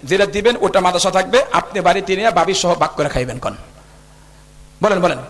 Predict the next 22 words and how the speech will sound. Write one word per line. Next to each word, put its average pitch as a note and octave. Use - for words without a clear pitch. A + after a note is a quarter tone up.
একজন F#3+
বলেন A#3+
না, G#3+
একশো, G3+
দুইশো, A3
পাঁচশো G#3+
বলেন E4
না, G#3+
কে B3+
কত A#3
কন? A3
সবাই F3+
আশা F3
আছে E3+
মাংনা F3+
দিলে D#3+
খাইবো, D3
মাশাআল্লাহ। D3
হ্যাঁ, C#4+
বলেন, C#4
বলেন, D4+
বলেন, E4